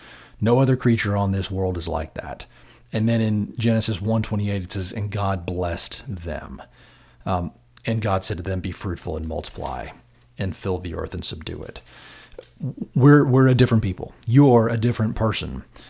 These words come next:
God ha-, designed you special.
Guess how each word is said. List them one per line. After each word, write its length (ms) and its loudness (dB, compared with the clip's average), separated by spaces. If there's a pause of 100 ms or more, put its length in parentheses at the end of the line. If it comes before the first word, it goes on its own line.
(200)
God 280 2
ha-, 260 -4
designed 600 4
you 520 2
special. 720 -2